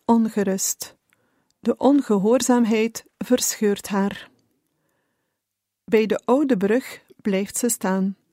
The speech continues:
Ze heeft geen kaars, zoals de vorige keren. Tante Bernarde laat die van tante Lucille halen. Intussen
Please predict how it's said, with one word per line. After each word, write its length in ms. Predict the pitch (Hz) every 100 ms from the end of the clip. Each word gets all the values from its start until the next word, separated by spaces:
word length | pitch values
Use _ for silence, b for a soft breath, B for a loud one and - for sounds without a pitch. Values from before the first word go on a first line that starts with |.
| _ _ _ _ _ _ _ _
Ze 160 | -
heeft 320 | 220 214 202 - -
geen 320 | 226 277 247
kaars, 480 | 220 254 269 - - _ _
zoals 380 | - 233 226 214
de 120 | 208
vorige 400 | 196 214 240 220
keren. 580 | 220 - 202 196 190 196 _ _ _ _ _ _ _ _ _ _ _ _
Tante 340 | - 220 214 202
Bernarde 680 | 202 190 208 240 247 240 240 _ _
laat 400 | 214 214 220 -
die 260 | 233 262 -
van 280 | - 226 220
tante 360 | 208 226 226
Lucille 460 | 220 220 - 269 240
halen. 600 | - 180 196 190 185 190 _ _ _ _ _ _ _ _ _ _ _ _ _ _ _ _ _ _ _ _
Intussen 720 | 233 226 302 - 269 262